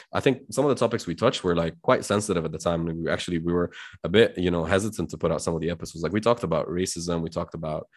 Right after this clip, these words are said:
um, I remember there was an episode about, like,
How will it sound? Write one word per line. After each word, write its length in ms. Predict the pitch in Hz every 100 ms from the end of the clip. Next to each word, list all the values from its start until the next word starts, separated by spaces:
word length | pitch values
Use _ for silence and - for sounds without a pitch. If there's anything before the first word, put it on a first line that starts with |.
| _ _ -
um, 480 | 82 82 80 80 - _ _ _ _ - -
I 40 | 95
remember 180 | 113
there 100 | 110
was 80 | 92
an 100 | 80
episode 380 | 87 - - 101
about, 240 | 85 80
like, 320 | 82 80 -